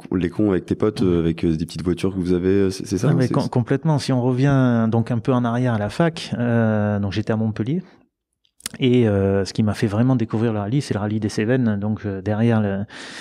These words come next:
Speaker 2: derrière la fac, où, euh, on allait voir avec les copains, euh, donc on prenait nos voitures et puis on allait essayer de faire les, les spéciales avant les, avant la course, et puis on allait surtout voir, euh, les, à, à l'époque, euh, les gens qui faisaient le spectacle. Donc c'est,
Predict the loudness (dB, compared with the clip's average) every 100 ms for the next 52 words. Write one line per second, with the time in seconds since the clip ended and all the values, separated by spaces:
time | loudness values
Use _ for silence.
0 | -18 -8 0 2 4 4 2 2 0 2
1 | 2 4 4 4 2 2 2 2 2 2
2 | 0 -4 -4 -4 -4 0 2 4 4 2
3 | 0 -4 -4 -4 -2 0 0 0 0 0
4 | 2 0 0 0 2 2 2 0 2 2
5 | 2 -2 -4 -4 -4 -4 -2 -2 0 0
6 | 0 -2 -2 0 2 2 0 0 0 0
7 | 2 2 2 0 -2 0 0 2 0 -2
8 | -8 -2 2 2 4 2 0 -2 -10 -14
9 | -6 0 2 4 4 2 2 2 2 2
10 | 0 2 2 2 2 0 0 -2 -2 0
11 | 0 0 -2 -4 -2 -2 -2 -2 -4 -4
12 | -2 -2 -2 -6